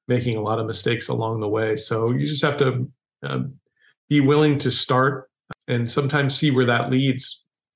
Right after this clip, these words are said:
As you know, Diane, my channel started as a, something that it,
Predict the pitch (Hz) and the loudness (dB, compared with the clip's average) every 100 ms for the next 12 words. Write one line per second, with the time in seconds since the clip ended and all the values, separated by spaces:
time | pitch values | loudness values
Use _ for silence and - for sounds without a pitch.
0 | _ 147 123 147 156 127 120 117 123 120 | _ -2 0 4 4 4 2 2 2 2
1 | 123 120 127 120 - 120 120 120 117 113 | 0 0 -2 -2 -2 0 2 2 0 0
2 | - 123 120 - _ - - - 139 123 | -4 -4 -6 -10 _ -20 -10 -2 0 2
3 | 123 113 113 - 127 | 2 0 -2 -2 -6